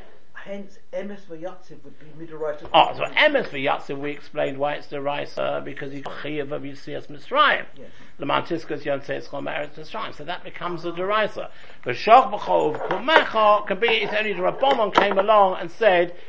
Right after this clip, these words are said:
Speaker 2: you should say the Shema morning and evening.
Speaker 1: So the, according to this view, it's Abaya, yes? Abaya? Who's
Speaker 2: Yeah,
Speaker 1: Abaya?
Speaker 2: well, I mean, it, it was started off, it was said, Om Rav Yehuda, it was Rav Yehuda. So Abaya, so Rabbi Yosef asked the Kasha, it says of Shach B'chol Kumecha.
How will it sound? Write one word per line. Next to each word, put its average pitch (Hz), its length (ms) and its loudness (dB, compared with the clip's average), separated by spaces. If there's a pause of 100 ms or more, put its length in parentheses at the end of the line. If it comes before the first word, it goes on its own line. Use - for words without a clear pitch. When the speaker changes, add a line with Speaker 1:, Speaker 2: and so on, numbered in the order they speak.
(120)
Speaker 2:
you 160 100 0
should 139 180 0
say 147 240 4
the 131 100 -2
Shema 127 400 0
morning 120 340 -2
and 107 80 -4
evening. 78 680 -10
Speaker 1:
So 190 80 -10
the, 190 160 -12
according 247 300 -10
to 214 60 -12
this 214 160 -10
view, 185 320 -10
it's 185 160 -10
Abaya, 185 300 -10 (200)
yes? 214 200 -12 (180)
Abaya? 196 220 -12 (280)
Who's 214 160 -10
Speaker 2:
Yeah, - 240 6
Speaker 1:
Abaya? - 60 -4
Speaker 2:
well, 180 160 8
I 190 80 6
mean, 208 220 0 (100)
it, 190 320 -2
it - 40 -2
was 175 120 -2
started 226 560 0
off, 156 260 8
it 156 160 -6
was 156 160 -8
said, 185 400 4
Om 196 160 2
Rav 180 180 2
Yehuda, 143 600 0 (160)
it 135 60 -6
was 143 140 -6
Rav 151 160 -2
Yehuda. 123 360 -2 (380)
So - 80 -6
Abaya, 196 640 4
so 147 140 0
Rabbi 143 200 -4
Yosef 190 360 2
asked 160 240 0
the 131 60 -8
Kasha, - 420 -4
it - 80 -8
says 131 180 -8
of 113 80 -10
Shach 127 300 -4
B'chol 104 300 -6
Kumecha. 107 480 -8